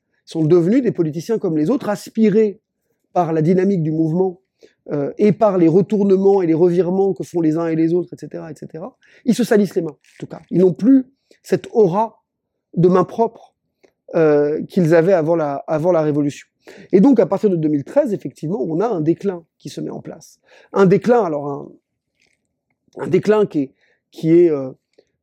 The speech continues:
euh, qui est, euh, euh, relatif, c'est-à-dire que les organisations ont décliné. Aujourd'hui, la prédication salafiste, elle est vraiment l'ombre d'elle-même.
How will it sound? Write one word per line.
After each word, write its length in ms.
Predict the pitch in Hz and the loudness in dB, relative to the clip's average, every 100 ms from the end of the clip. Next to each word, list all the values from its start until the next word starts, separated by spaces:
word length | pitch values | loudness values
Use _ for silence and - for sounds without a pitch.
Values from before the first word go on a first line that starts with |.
| - | -14
euh, 280 | 147 139 - 82 - - - _ _ _ | -10 -10 -10 -14 -16 -20 -20 _ _ _
qui 260 | - 175 | -2 2
est, 180 | 180 170 | 4 4
euh, 440 | 151 143 107 98 - - 165 | 0 -6 -12 -16 -18 -18 -16
euh, 120 | - | -14
relatif, 680 | - 185 220 - 262 - - | -2 2 2 2 0 -2 -14
c'est-à-dire 300 | 147 147 147 | -12 -10 -10
que 260 | - 156 156 - - | -10 -10 -10 -16 -10
les 240 | 262 160 | -2 0
organisations 600 | 160 170 160 160 - 240 | 2 2 0 -2 -2 -2
ont 60 | 165 | -2
décliné. 320 | 175 254 180 | -2 -2 -2
Aujourd'hui, 180 | 139 143 | -4 -6
la 80 | 147 | -6
prédication 360 | 151 147 165 | -8 -8 -10
salafiste, 580 | 151 139 - 247 - _ _ _ - | -10 -8 0 0 0 _ _ _ -8
elle 140 | 156 | -4
est 40 | |
vraiment 300 | 131 160 180 | -4 0 4
l'ombre 320 | 175 202 160 165 | 4 2 0 -2
d'elle-même. 480 | 208 220 190 147 | 0 0 -2 -6